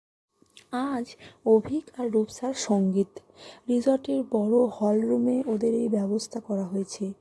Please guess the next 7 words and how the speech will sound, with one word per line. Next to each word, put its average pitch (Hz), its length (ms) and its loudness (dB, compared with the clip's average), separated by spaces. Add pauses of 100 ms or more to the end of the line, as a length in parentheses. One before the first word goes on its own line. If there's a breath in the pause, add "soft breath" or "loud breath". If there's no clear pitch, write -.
(300 loud breath)
সামনে 247 480 0
উঁচু 240 440 0
সিমেন্টের 220 580 0
একটা 226 320 -4
মঞ্চ 202 440 2
করাই 220 400 -2
আছে, 220 340 -2